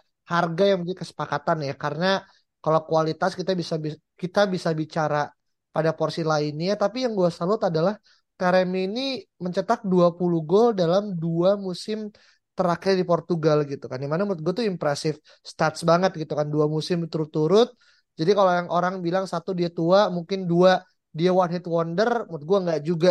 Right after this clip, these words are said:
gitu kan. <laughs> Karena dia dua musim udah nyetak gol di angka kepala dua, bahkan musim lalu kepala tiga gitu kan. Dan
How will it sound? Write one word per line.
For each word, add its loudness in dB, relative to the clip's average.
gitu -8
kan. -8
<laughs> -20
Karena -2
dia 4
dua 6
musim -2
udah -4
nyetak -2
gol 2
di -8
angka -4
kepala -2
dua, 4
bahkan -2
musim -6
lalu 0
kepala -6
tiga 0
gitu -10
kan. -12
Dan 2